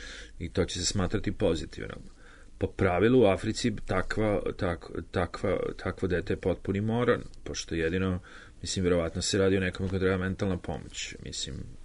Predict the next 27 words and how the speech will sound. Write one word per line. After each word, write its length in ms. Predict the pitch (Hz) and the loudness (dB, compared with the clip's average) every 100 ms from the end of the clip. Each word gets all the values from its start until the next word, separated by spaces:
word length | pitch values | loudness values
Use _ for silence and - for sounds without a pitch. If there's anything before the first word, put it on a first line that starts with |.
| - - - - - - - | -16 -16 -14 -12 -12 -14 -8
jer 260 | 92 90 85 | 2 2 2
vi 220 | 85 107 | 2 2
jedine 320 | 101 110 151 135 | 4 4 2 2
šanse 520 | - 139 151 - 110 | 2 2 4 4 6
u 100 | 92 | 6
većini 340 | 98 - 147 | 4 2 0
zemalja 380 | 117 110 113 120 | 2 2 4 2
da 80 | 101 | 2
živite 360 | 95 120 120 | 4 2 2
bolje, 380 | 101 117 80 60 - - - - - - - - - | 4 6 6 0 -6 -12 -20 -20 -20 -20 -20 -8 -4
e, 220 | 76 73 | -2 -2
sa 160 | - 92 | -4 -2
tako 260 | 120 120 120 | 0 4 4
velikom 340 | 113 107 104 | 4 2 -2
korupcijom, 640 | - 98 85 - - 73 - | 0 0 0 -2 -2 -2 -4
gde 280 | 71 73 76 80 - - - - - - | -4 -2 -2 -6 -14 -16 -18 -20 -20 -8
se 240 | - - | 0 2
vlast 420 | 92 113 123 - - | 6 6 6 2 0
shvata 460 | - 113 120 117 | 2 4 4 2
kao 280 | - 107 101 | 2 2 2
naš 280 | 113 113 - | 2 2 2
red 260 | 110 107 | 4 4
da 160 | 98 92 | 4 4
jedemo, 680 | 90 90 80 67 62 101 - - | 4 4 2 -2 -6 -6 -8 -14
što 180 | - - | -14 -10
znači 320 | 80 76 - | -8 -6 -8
krademo, 580 | - 78 73 73 101 - | -6 -4 -2 -4 -6 -6